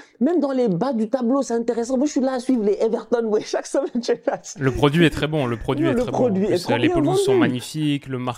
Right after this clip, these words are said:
Speaker 1: Tu vois,
Speaker 2: marketing, les
Speaker 1: yes.
Speaker 2: commentateurs sont nettement meilleurs, nettement meilleurs. Ça commente tellement bien. Toute la culture autour du foot là-bas est, est
Speaker 1: Franchement,
Speaker 2: bien,
Speaker 1: c'est,
Speaker 2: bien au-dessus, euh, de
Speaker 1: c'est une
Speaker 2: ce qui se
Speaker 1: dinguerie.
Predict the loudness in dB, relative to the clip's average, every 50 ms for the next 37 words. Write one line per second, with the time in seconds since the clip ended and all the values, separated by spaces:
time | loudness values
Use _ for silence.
0 | -8 -4 -2 0 0 0 0 0 -2 -2 -2 -4 0 0 2 2 4 2 2 0
1 | 0 0 0 0 0 0 0 -2 -6 -6 -6 -4 -4 -2 0 0 0 -2 -4 -6
2 | -8 -10 -8 -8 -6 -6 -4 -4 -4 -4 -2 -4 -4 -4 -6 -6 -8 -10 -10 -10
3 | -10 -8 -8 -6 -6 -6 -6 -8 -8 -10 -14 -8 -4 -4 -2 -2 -4 -4 -6 -8
4 | -8 -6 -6 -4 -4 -4 -6 -6 -10 -16 -10 -10 -6 -4 -2 -4 -4 -4 -6 -6
5 | -8 -6 -4 -4 -2 -2 -2 -4 -6 -8 -8 -8 -10 -10 -12 -8 -6 -6 -2 0
6 | 0 0 0 -2 -4 -6 -10 -14 -18 -18 _ -10 -10 -6 -4 -2 -2 0 0 0
7 | -2 -2 -2 -2 -4 -6 -8 -10 -10 -10 -8 -8 -8 -10 -12 -14 -10 -4 -2 0
8 | 2 2 2 2 2 0 0 0 0 0 0 0 0